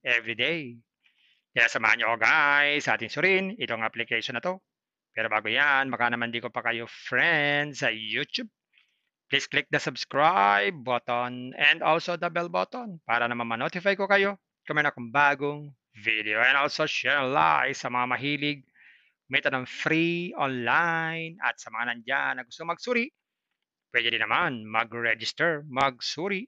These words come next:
Maganda nga yan, marami nagsusuri, sari-saring application na lumalabas sa ating internet world. Again, ito commercial, dito promotion, hindi ito advertisement. Sadya lamang sinusuri natin ang sari-saring application na lumalabas minuminuto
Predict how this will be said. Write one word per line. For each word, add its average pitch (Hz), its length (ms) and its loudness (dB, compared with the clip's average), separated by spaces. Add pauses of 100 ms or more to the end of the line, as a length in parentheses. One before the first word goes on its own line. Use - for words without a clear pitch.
(120)
Maganda 139 240 0
nga 127 140 2
yan, 123 340 2
marami 117 240 -2
nagsusuri, 139 640 -4
sari-saring 107 560 -6
application 139 640 -4
na 123 140 -6
lumalabas 123 580 -2 (640)
sa 117 240 0
ating 143 320 -4
internet 127 400 -4
world. 143 320 -6 (160)
Again, 127 240 0
ito 113 80 -8
commercial, 175 800 -4 (560)
dito 254 160 -6
promotion, 214 720 -4
hindi 135 160 -4
ito 143 160 -2
advertisement. 135 1040 -2
Sadya 113 240 -4
lamang 117 240 0
sinusuri 113 400 -12
natin 170 400 0
ang 127 80 -6
sari-saring 113 480 -8
application 165 640 -4
na 117 80 -8
lumalabas 151 560 -2 (640)
minuminuto 180 480 2